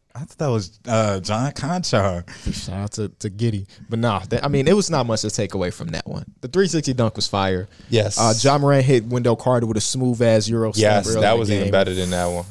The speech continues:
Speaker 3: I didn't. I had to rewind 'cause I'm like, "How the fuck did he do that? That looks so weird."
Speaker 2: What y'all think about the, the tattoo?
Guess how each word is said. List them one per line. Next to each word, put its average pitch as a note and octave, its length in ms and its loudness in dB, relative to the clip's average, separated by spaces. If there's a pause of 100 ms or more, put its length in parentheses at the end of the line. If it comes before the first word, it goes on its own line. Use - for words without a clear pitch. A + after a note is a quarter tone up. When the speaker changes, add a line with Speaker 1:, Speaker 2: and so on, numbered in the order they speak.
(120)
Speaker 3:
I G#2 120 2
didn't. G#2 200 0 (320)
I B2 60 0
had C3+ 160 4
to A2 60 0
rewind G2+ 340 4
'cause G#2 100 0
I'm C3+ 60 2
like, A#2 120 0
"How C#3 100 0
the F#3 100 -2
fuck - 160 -4
did G#2 80 -8
he G2+ 100 -2
do G2+ 160 -4
that? - 180 -6
That A#2 140 2
looks G#2 200 -4
so F#2 220 2
weird." F2+ 540 -2
Speaker 2:
What D3 140 2
y'all C#3 80 4
think C#3 120 2
about B2+ 200 2
the, - 140 -4
the A#2+ 120 -4
tattoo? B2+ 480 -2